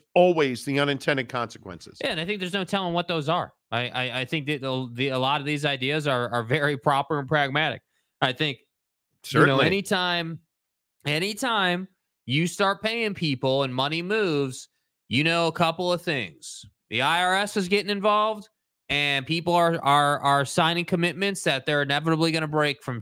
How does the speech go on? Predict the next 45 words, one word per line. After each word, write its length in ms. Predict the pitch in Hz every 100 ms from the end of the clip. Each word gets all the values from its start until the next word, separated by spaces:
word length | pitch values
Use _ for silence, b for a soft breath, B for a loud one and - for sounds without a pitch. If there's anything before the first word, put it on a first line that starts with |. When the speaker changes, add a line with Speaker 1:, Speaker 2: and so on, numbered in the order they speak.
| -
Speaker 2:
in 280 | 117 120 107
two 180 | 165 147
years, 400 | 131 95 - -
right? 260 | 123 135 120
We're, 180 | 135 135
we're 200 | 143 131
going 380 | 147 165 185
to 60 | 185
have 480 | 175 175 175 151 135 _ _ _ -
a 80 |
bunch 360 | 131 151 170 185
of 60 | 185
these 200 | 202 -
situations. 840 | 214 - 220 269 262 127 - -
Hey, 320 | 180 254 170 - _ _ _ 139
hey, 160 | 226
dude, 300 | 233 233 240
you, 400 | - 135 170 196 156
you 340 | 156 180 208
were, 400 | 208 208 202 190
uh, 360 | 175 175 170 165
you 240 | - 185
know, 140 | 156
air 200 | 143 185
quotes, 400 | 196 202 175 160 -
a 100 | 160
freshman 920 | - 190 233 - 208 185 202 233 233 -
when 240 | 147 165 170
you 100 | 180
joined 460 | 151 190 240 240
us. 360 | 185 202 202 -
You 120 | 170
signed 380 | 160 185 196 202
a 20 |
three-year 460 | 196 214 214 208 202
deal, 460 | 190 240 226 208 b b _
and 220 | 151 165 175
now 320 | 190 208 208
in 100 | 208
your 120 | 202
sophomore 560 | - 208 190 202 202 202
year, 240 | 202 202
you 160 | 196 202
wanna 220 | 196 185
transfer. 680 | - 202 190 - 101 71